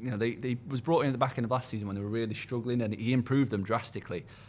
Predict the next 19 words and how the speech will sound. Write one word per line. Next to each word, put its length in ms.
um, 280
particularly 380
defensively, 680
which 320
I 60
think 320
stands 400
the 60
teams 360
in 100
very 280
good 160
stead, 400
uh, 200
at 160
League 180
Two 160
level. 440
Um, 280